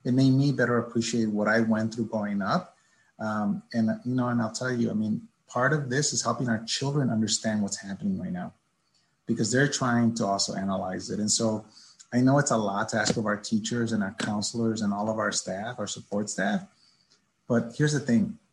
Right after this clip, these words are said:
You said this earlier, Jennifer. What is the number one reason why we're all motivated by this work?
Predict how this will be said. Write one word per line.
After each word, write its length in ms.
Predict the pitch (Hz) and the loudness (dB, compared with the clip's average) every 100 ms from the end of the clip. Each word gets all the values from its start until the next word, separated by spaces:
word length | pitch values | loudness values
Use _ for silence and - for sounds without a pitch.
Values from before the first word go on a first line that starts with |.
| - | -4
You 140 | 131 139 | 0 2
said 200 | 135 127 | 4 2
this 160 | 113 | 2
earlier, 300 | 113 113 110 | 4 4 4
Jennifer. 480 | 101 98 92 95 92 - _ _ _ _ | 2 0 -2 -6 -10 -12 _ _ _ _
What 180 | 123 143 | 4 6
is 120 | 156 | 6
the 60 | 131 | 4
number 280 | 123 127 | 4 4
one 200 | 127 120 | 4 6
reason 320 | 113 113 113 110 | 6 6 4 4
why 220 | 104 107 | 2 2
we're 240 | 104 104 | 2 2
all 140 | 107 110 | 4 4
motivated 480 | 110 113 110 107 | 4 4 4 0
by 100 | 101 | -4
this 240 | 101 101 - | -4 -4 -2
work? 300 | 98 98 | -4 -4